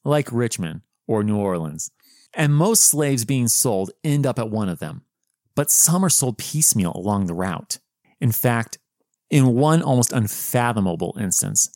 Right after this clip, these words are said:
a child is sold away from his mother to pay the bar tab of the slave trader. And while this heartless action separates this boy from his mom early, he almost surely would have been taken from her eventually. In fact,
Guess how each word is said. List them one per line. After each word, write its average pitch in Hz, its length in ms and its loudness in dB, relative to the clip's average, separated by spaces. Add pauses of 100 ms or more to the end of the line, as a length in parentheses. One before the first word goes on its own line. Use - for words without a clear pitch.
a - 60 -2
child 147 520 2
is 117 100 6
sold 131 400 4
away 110 280 4
from 107 160 0
his 92 140 0
mother 92 440 -2
to 117 100 -4
pay - 340 -2
the 110 120 0
bar 95 460 0
tab 85 440 -6
of 107 120 -6
the 101 80 -2
slave 90 400 0
trader. - 460 -8 (580)
And 143 160 6
while 131 200 4
this 127 200 4
heartless 208 640 2 (100)
action 147 480 0
separates 135 680 4
this 131 160 4
boy 110 420 2
from 104 180 0
his 98 140 0
mom 98 400 0
early, 92 420 -2 (640)
he 147 280 2
almost 139 300 4
surely 101 440 2
would 92 120 2
have 90 80 -4
been 92 120 -2
taken 92 320 -4
from 85 180 -6
her - 120 -8
eventually. - 600 -8 (920)
In 143 100 6
fact, 117 320 2